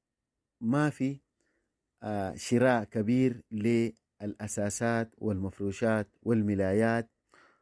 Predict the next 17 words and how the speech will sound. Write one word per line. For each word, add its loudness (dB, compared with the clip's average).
لهذا 2
العيد 0
والكراسي 0
والطرابيز، 0
ده -2
كله 0
ما 2
موجود. 0
ال-، -2
من 4
الملاحظة 2
الجديرة 0
بالاهتمام -2
في -6
هذا 0
التقرير -2
إنه -2